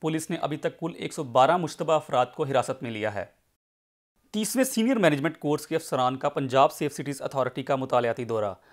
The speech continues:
वफ्द में शामिल नेशनल मैनेजमेंट कोर्स पेशावर के पन्द्रह अफसरान ने शिरकत की।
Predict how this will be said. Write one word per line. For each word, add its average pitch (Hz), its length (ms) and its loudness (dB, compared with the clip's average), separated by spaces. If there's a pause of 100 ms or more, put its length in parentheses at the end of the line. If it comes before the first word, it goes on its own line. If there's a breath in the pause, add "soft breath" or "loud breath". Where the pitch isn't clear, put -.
(180 soft breath)
वफ्द 135 300 -2
में 131 80 -2
शामिल 123 440 -4
नेशनल 156 440 -2 (120)
मैनेजमेंट 135 360 -4
कोर्स 131 240 -2
पेशावर 117 460 -2
के 156 140 -6 (160)
पन्द्रह 190 280 0
अफसरान 127 500 -2
ने 135 120 -6
शिरकत - 400 -6
की। 110 200 -14